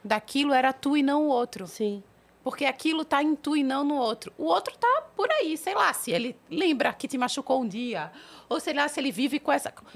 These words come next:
Speaker 1: mas a-, aquela dor, aquela raiva,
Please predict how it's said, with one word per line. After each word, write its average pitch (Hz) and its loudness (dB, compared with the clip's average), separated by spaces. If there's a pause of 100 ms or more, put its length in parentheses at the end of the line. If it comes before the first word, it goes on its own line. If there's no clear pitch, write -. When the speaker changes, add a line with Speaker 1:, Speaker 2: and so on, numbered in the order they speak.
(120)
Speaker 1:
mas 277 -2
a-, 277 -4 (200)
aquela 359 2
dor, 262 -2
aquela 277 -2
raiva, 226 0